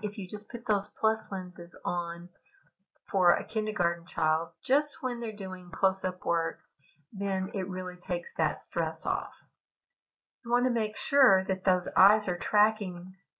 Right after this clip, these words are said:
together and individually as well. So you can use finger puppet or something they'll be able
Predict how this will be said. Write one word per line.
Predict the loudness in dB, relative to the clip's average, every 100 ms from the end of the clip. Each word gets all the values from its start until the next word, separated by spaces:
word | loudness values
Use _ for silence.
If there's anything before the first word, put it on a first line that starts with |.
| -6
together | -4 0 2 2 4 2 0 -6
and | -8 -8 -8 -10 -12 -16 _ _ -6
individually | -6 -4 0 0 0 -2 -2 -4 -6 -10 _ _
as | -10 -2
well. | 2 2 2
So | -4 -6
you | -6
can | -4 -6 -6
use | -10 -16 -10
finger | -8 -6
puppet | -6 0 0 0 -4 -2 -2 -4
or | -6 -4 -6 -10 -14 _ -16
something | -10 -6 -2
they'll | 0 0
be | -4
able | -4 -2 -2 -4